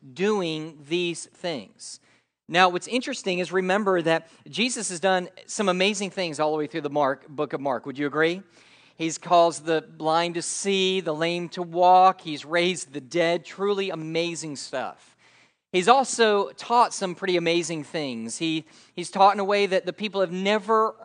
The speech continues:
heard before. They were truly amazed.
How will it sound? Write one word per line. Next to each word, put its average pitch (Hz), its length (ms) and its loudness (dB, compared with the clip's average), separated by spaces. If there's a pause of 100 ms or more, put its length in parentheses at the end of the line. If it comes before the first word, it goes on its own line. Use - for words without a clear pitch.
heard 196 500 2 (440)
before. 165 640 4
They 151 160 -2
were 160 100 -4
truly 196 400 -2
amazed. 185 840 -2